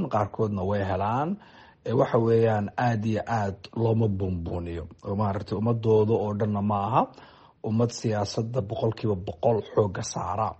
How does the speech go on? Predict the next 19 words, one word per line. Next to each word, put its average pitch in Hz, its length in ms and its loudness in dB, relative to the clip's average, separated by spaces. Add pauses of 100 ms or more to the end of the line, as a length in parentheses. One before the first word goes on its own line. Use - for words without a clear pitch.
Qof - 200 -4
waliba 117 280 2
xirfadiisa 107 680 -4
iyo 104 120 -4
shaqadiisa 110 540 -4
ayuu 101 180 -6
ku - 120 -8
mashquulsan 107 540 -4
yahay. 120 260 2 (520)
Kuwa 139 220 4
markaas 117 500 0
u 120 100 -2
go'ay 120 420 -2
dadka 110 320 -4
inay 110 220 -2
u 110 160 -2
adeegaana 104 720 -2
ma 101 220 -2
badna, 117 400 -2